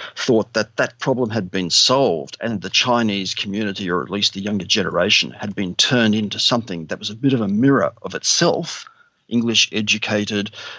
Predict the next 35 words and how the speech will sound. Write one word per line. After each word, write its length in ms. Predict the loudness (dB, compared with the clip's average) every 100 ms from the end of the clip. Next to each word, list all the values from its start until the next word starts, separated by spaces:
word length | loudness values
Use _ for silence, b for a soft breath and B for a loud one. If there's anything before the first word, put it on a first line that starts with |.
| -8
aspiring 600 | -6 0 2 4 2 -2
to 80 | -10
be 100 | -8
middle 280 | -6 -8
class, 540 | -8 -8 -8 -6 -8 -10 B B B -4
that's 500 | -2 0 -2 -2 -2
when 460 | 0 0 -2 -12 b b -8
the 80 |
Chinese 560 | -2 0 0 0 0 -2
population 760 | -6 -10 -8 -2 2 2 0
started 360 | -2 -4 -4 -4
to 80 | -12
become 360 | -10 -4 -4
an 80 | -4 -4 -2
asset 420 | 2 2 0 -4
for 320 | -12 -10 -10
the 80 | -6
government 460 | -4 -4 -6 -12 -2
rather 320 | 0 0 -4
than 160 | -8 -10
a 40 |
problem. 460 | -6 -6 -4 -6 -6
And 160 | -6 0
that's 280 | 0 2 -2
the 80 | -2
period 560 | -4 0 2 0 -2
in 120 | -2
that 180 | -2 0
late 300 | 2 4 4
nineteen 260 | 2 0 -2
seventies, 500 | -4 -4 -6 -8 -10 -8
early 220 | -6 -2
nineteen 340 | -2 -4 -6 -2
eighties 520 | 0 0 -4 -4 -2 B B B -2
when 320 | 2 4 2